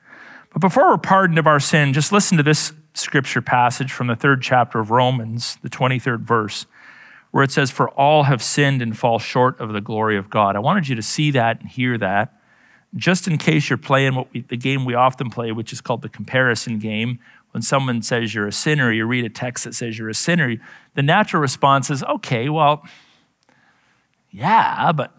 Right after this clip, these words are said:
not as much as the person I brought to church with me tonight." Or not as much as so-and-so, or this person or that person.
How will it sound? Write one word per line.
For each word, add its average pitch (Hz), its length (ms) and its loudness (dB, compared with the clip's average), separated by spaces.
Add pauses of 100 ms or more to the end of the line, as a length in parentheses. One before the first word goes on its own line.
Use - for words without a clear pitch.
(140)
not 214 220 2
as 131 100 -2
much 139 240 0
as 120 100 -6
the 110 60 -10
person 131 360 -2
I 104 60 -6
brought 113 260 -4
to 107 80 -14
church 214 320 -6
with 101 120 -6
me 98 140 -4
tonight." 80 380 -12 (1600)
Or 139 140 0
not 226 240 6
as 185 140 4
much 180 280 4
as 156 120 0
so-and-so, 156 800 4
or 123 420 4 (680)
this 240 240 4
person 156 420 2
or 135 80 2
that 220 300 4
person. 135 580 0